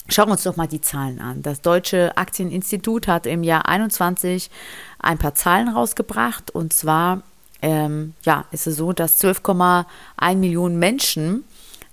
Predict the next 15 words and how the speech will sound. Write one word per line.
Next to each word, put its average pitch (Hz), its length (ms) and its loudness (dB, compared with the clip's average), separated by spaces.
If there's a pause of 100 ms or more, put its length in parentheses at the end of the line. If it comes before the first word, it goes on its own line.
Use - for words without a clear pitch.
(120)
insgesamt 180 680 2
in 180 160 -2
Deutschland 156 600 0 (220)
Aktien 147 720 -2 (100)
oder 139 300 -4
E 139 100 -4
T - 100 -2
Fs - 220 0
besitzen. - 560 -2 (260)
Zwölf 180 380 2
Millionen 170 480 2
von, 147 280 -4 (300)
ja, 147 160 -4
knapp - 340 -4
achtzig 190 460 0